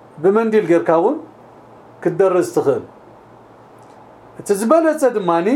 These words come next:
ክልቲኡ እንድሕር ኣማሊእካዮ ማለት እዩ። በቲ ደሪዝካ ብማይ ክትሕፀብ እንኮለኻ ማለት እዩ። ላኪን ካብቲ እምኒ ዝያዳ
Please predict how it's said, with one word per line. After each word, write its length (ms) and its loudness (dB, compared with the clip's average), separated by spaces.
ክልቲኡ 340 0
እንድሕር 420 2
ኣማሊእካዮ 720 0
ማለት 380 0
እዩ። 120 -16
በቲ 240 2
ደሪዝካ 400 0
ብማይ 280 0
ክትሕፀብ 640 -2
እንኮለኻ 460 -2
ማለት 340 -2
እዩ። 100 -20
ላኪን 520 0
ካብቲ 300 -2
እምኒ 260 0
ዝያዳ 500 2